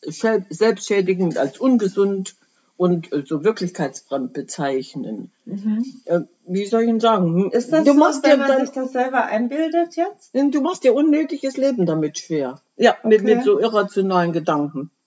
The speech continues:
Speaker 2: Und wie kann ich dann mit solchen irrationalen Gedanken umgehen?
Speaker 1: Na, indem ich mich frage, ob diese Gedanken der Tatsache entsprechen. Sind die wirklich so und sind die hilfreich? Sehr hilfreich bedeutet, wenn sie mich unterstützen, äh,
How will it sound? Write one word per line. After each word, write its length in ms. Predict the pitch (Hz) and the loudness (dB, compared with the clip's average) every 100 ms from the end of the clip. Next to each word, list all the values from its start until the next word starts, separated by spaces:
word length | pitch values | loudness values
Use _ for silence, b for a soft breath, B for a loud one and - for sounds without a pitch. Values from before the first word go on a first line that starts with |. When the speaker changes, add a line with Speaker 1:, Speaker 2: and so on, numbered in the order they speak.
| _ | _
Speaker 2:
Und 220 | 220 233 | -2 0
wie 140 | 254 277 | 0 -2
kann 240 | 269 247 | 0 2
ich 140 | 233 226 | 0 0
dann 240 | 214 220 | -2 -2
mit 180 | 208 208 | -6 -4
solchen 320 | 202 202 208 | -4 -4 -6
irrationalen 800 | 214 226 208 - 214 202 196 202 | -6 -4 -4 -6 -8 -6 -6 -6
Gedanken 380 | 190 185 196 190 | -8 -8 -10 -10
umgehen? 680 | - 208 220 247 262 311 - _ - | -6 -4 -4 -4 -4 -6 -10 _ -2
Speaker 1:
Na, 140 | 214 | 0
indem 340 | - 247 247 254 | 4 4 6 4
ich 100 | 233 | 4
mich 160 | 220 | 0
frage, 360 | - 165 190 - | -2 -2 0 0
ob 120 | 170 | -2
diese 240 | - 196 180 | -2 0 2
Gedanken 460 | 175 170 180 170 | 2 2 0 -2
der 180 | 147 139 | -2 -2
Tatsache 480 | - 440 - 165 - | -4 -6 -2 -2 -2
entsprechen. 600 | 139 - - 135 135 320 - _ _ _ _ _ _ | -8 -10 -6 -4 -4 -6 -8 _ _ _ _ _ _
Sind 280 | - 226 190 | 2 4 4
die 100 | 160 | 2
wirklich 380 | 180 208 233 - | 2 2 -4 2
so 260 | 254 359 | 2 2
und 160 | - 202 | -2 -2
sind 220 | 220 185 | -2 0
die 40 | 185 - | 0 0
hilfreich? 720 | 170 185 180 - 220 320 392 _ _ _ - | 4 4 4 0 -2 -2 -6 _ _ _ -2
Sehr 400 | 202 202 214 226 | -2 0 2 6
hilfreich 500 | 247 262 233 240 - | 4 4 2 0 0
bedeutet, 540 | 226 226 240 240 226 | 0 4 4 4 4
wenn 180 | 202 220 | 4 0
sie 80 | 214 | 0
mich 180 | 214 202 | -4 -2
unterstützen, 840 | 202 185 175 - 180 170 - 233 415 _ _ _ _ _ _ _ _ _ _ _ _ _ _ _ - | 0 0 -2 0 0 0 -4 -4 -4 _ _ _ _ _ _ _ _ _ _ _ _ _ _ _ -20
äh, 260 | 202 214 | -8 -8